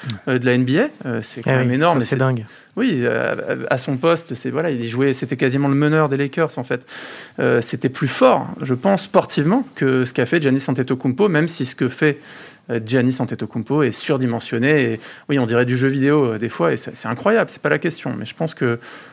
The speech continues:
Speaker 1: l'an passé, c'était ça. Et effectivement, Stephen Curry avait réussi, à l'arrivée de Kevin Durant,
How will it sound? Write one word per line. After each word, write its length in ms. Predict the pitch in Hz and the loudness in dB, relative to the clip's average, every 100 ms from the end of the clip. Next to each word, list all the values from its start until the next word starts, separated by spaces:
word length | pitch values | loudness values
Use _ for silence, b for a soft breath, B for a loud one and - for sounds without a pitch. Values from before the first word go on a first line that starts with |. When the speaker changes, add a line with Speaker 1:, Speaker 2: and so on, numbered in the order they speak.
| B | B
Speaker 1:
l'an 80 | 127 | -2
passé, 300 | - 127 196 | 0 0 0
c'était 200 | - 160 | -2 -4
ça. 280 | 135 123 - | -2 -2 -2
Et 60 | 135 | -4
effectivement, 640 | 123 127 - 123 170 233 - - - | -2 -4 -2 0 2 0 -4 -16 -6
Stephen 400 | - 175 165 135 | -2 2 2 0
Curry 260 | 143 208 | 0 2
avait 140 | 156 117 | 2 4
réussi, 540 | 175 190 - - 165 B B B B | 4 2 0 -4 -6 B B B B
à 80 | 120 | 2
l'arrivée 340 | 165 202 202 | 2 4 2
de 60 | 196 | 0
Kevin 280 | - 151 143 | -2 -2 0
Durant, 280 | 127 139 | 0 -2